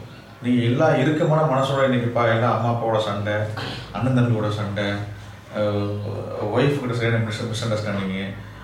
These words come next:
அவங்களுக்கும் மா-, வந்து ச-, சண்டை, இது எல்லாம் இருக்கும்போது நம்மளால வந்து ஒரு தெளிவான முடிவோ போக முடியாது. அப்ப நீங்க அவங்கள ஃபர்ஸ்ட் அந்த, அந்த இறுக்கத்திலிருந்து வெளியே கொண்டு வரணும்.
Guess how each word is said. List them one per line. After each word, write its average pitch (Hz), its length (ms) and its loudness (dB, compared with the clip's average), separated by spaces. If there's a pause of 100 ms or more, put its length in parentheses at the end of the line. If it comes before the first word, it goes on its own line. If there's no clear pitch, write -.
(120)
அவங்களுக்கும் 143 500 2
மா-, 117 260 4
வந்து 113 320 2
ச-, 101 300 0
சண்டை, 101 340 -2
இது 135 140 -4
எல்லாம் 170 340 2
இருக்கும்போது 165 480 2
நம்மளால 139 480 2
வந்து 139 280 0
ஒரு 117 220 -2 (120)
தெளிவான 127 380 2
முடிவோ 117 680 2 (840)
போக 135 180 2
முடியாது. 95 340 -2 (1000)
அப்ப 123 220 -2
நீங்க 123 240 4
அவங்கள 131 440 4
ஃபர்ஸ்ட் 139 320 2
அந்த, 127 400 2
அந்த 120 200 2
இறுக்கத்திலிருந்து 151 720 2
வெளியே 123 200 2
கொண்டு 110 260 -2
வரணும். 107 300 2